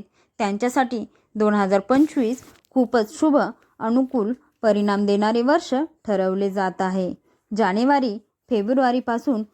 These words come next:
एप्रिलपर्यंत राहू आणि केतू तुमच्या सातव्या घरामध्ये असतील, त्यामुळे काळात सावधानगिरी बाळगणे आवश्यक आहे, कारण विवाह ही संबंधित, विवाह संबंधित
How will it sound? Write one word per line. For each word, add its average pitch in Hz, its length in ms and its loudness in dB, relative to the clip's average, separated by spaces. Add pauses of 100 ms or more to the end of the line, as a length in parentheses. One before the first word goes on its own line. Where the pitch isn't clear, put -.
(220)
एप्रिलपर्यंत 262 760 2 (400)
राहू 233 300 2
आणि 302 320 4
केतू 196 420 -4
तुमच्या 208 440 -6
सातव्या 208 580 -2
घरामध्ये 202 560 -2
असतील, 190 500 -4 (380)
त्यामुळे 226 500 2 (300)
काळात 220 380 2 (300)
सावधानगिरी 233 840 0
बाळगणे 214 560 0
आवश्यक 202 480 -4
आहे, 190 320 -2 (340)
कारण 233 300 0 (460)
विवाह 262 560 4 (640)
ही 226 180 -2 (100)
संबंधित, 269 540 2
विवाह 233 360 0
संबंधित 247 520 0